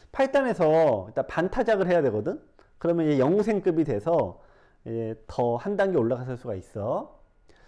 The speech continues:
근데 그게 만만치가 않은 겁니다, 그게. 일단 포석은 당연히 알아야 되고, 기본적으로 다 알아야 되고,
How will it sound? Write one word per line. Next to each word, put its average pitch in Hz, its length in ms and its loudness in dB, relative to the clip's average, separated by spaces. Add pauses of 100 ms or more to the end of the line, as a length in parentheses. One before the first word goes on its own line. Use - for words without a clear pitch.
(220)
근데 214 120 2
그게 220 320 0
만만치가 175 500 2
않은 156 160 4
겁니다, 151 320 2
그게. 123 680 0 (440)
일단 - 180 -4
포석은 220 720 4
당연히 165 380 -2
알아야 135 300 2
되고, 123 840 0
기본적으로 147 420 -4
다 - 300 -8
알아야 139 240 -2
되고, 185 640 0